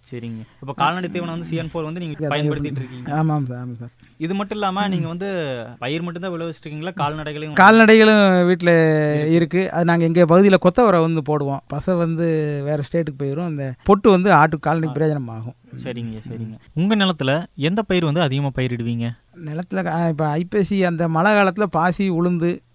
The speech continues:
Speaker 1: சரிங்க.
Speaker 2: சோளம், கம்பு,
Speaker 1: சரிங்கய்யா.
Speaker 2: குதிரைவாலி, இந்த அஞ்சு மாசம் போடுவோம். ஆ, கொஞ்சம் பட்டம் தவறிச்சுன்னா சூரியகாந்தி கார்த்திகை மாசம் போடுவோம்.
Speaker 1: ஓ, சரிங்க.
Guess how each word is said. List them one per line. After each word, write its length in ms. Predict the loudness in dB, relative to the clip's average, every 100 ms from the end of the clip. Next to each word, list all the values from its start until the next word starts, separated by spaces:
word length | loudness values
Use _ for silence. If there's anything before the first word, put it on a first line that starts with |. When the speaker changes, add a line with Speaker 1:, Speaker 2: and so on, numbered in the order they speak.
| -16
Speaker 1:
சரிங்க. 220 | -12 -2
Speaker 2:
சோளம், 400 | 4 6 6 4
கம்பு, 420 | 0 -2 -2 -4 -6 _
Speaker 1:
சரிங்கய்யா. 380 | -14 -12 -12 -6
Speaker 2:
குதிரைவாலி, 340 | 0 2 2 0
இந்த 180 | -2 -6
அஞ்சு 160 | -6
மாசம் 280 | -6 -8 -8
போடுவோம். 240 | -10 -10 -14 _ _ -12 -4
ஆ, 600 | -2 0 0 0 -2 -4
கொஞ்சம் 280 | -2 0 4
பட்டம் 320 | 4 4 6
தவறிச்சுன்னா 440 | 6 4 0 -2 -2
சூரியகாந்தி 420 | 0 0 0 -2
கார்த்திகை 280 | -6 -6 -8
மாசம் 280 | -10 -10 -10
போடுவோம். 220 | -10 -10
Speaker 1:
ஓ, 100 | -12 -10
சரிங்க. 260 | -12 -12